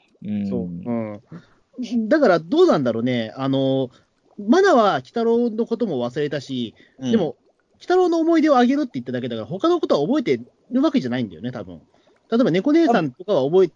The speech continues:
Speaker 1: 分。
Speaker 2: もう全部消去したっていう。
Speaker 1: だから妖怪周りのことは全部とりあえず忘れたってことだよね。
Speaker 2: でもほら、あの、他の、例えばそのね、み-、み-、みやびちゃんとか仲いい人もいるし、庄司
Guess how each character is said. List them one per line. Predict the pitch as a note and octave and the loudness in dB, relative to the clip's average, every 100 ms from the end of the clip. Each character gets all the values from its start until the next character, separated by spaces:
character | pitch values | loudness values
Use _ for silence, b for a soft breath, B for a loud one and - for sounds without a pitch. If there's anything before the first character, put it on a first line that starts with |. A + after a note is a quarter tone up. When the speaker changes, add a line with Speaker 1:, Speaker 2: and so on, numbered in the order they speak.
| - | -2
Speaker 1:
分。 | A3 | 2
Speaker 2:
も | C4+ D#3 | 2 2
う | |
全 | C#3 F#3+ | 0 0
部 | B2 | -2
消 | - E3+ | -4 -4
去 | A#2+ | -4
し | - | -8
た | A2 | -12
っ | |
て | - F2+ | -12 -16
い | E2 | -16
う。 | D2+ | -18
Speaker 1:
だ | - | -14
か | - | -4
ら | D#3 | -2
妖 | C#3 F#3+ G#3 - | 2 2 2 4
怪 | A3+ A3+ A#3+ | 4 4 0
周 | B3+ C#4 C4+ | 0 2 2
り | |
の | F3+ F3 | -2 -2
こ | |
と | G#3 | 0
は | C3+ | 0
全 | C3+ D3+ | -2 -6
部 | G#2+ | -6
と | A2+ | 0
り | A#2 | 0
あ | |
え | |
ず | A#2 | 0
忘 | - - | -6 -6
れ | A#2 | -8
た | B2 | -8
っ | - | -8
て | - | -12
こ | A2 | -14
と | - | -12
だ | B2 | -12
よ | - | -10
ね。 | G#2 A#2 b b b b _ - | -12 -12 b b b b _ -16
Speaker 2:
で | A#3 G3+ C#4+ | -14 -2 2
も | E4 E3+ | 4 4
ほ | F#3+ | 2
ら、 | C3 F2+ | 0 -2
あ | C3 | -4
の、 | C3 B2 B2+ B2+ | -2 -2 -4 -6
他 | G#3+ E4 | -2 2
の、 | F4 E4+ _ | 2 0 _
例 | D4 C#4+ B3 | -2 2 0
え | |
ば | B2+ | 0
そ | B2 | -2
の | A#2 A#2+ | -4 -4
ね、 | D3 G#2 B2 | -4 -6 -10
み-、 | F#3+ G3+ | -12 -8
み-、 | A3 A3+ A3+ | -2 2 6
み | B3 | 6
や | A#3 | 6
び | D3 | 2
ち | B2+ | -2
ゃ | |
ん | G#2+ | -6
と | G2+ | -6
か | |
仲 | C3 D#3 B2 | -6 -2 -2
い | |
い | A#2+ | -2
人 | A2+ | -6
も | G#2 - _ | -12 -16 _
い | C#3 | -8
る | C3+ | -8
し、 | - A#2+ | -6 0
庄 | B3 A3+ | 2 2
司 | D3 | 0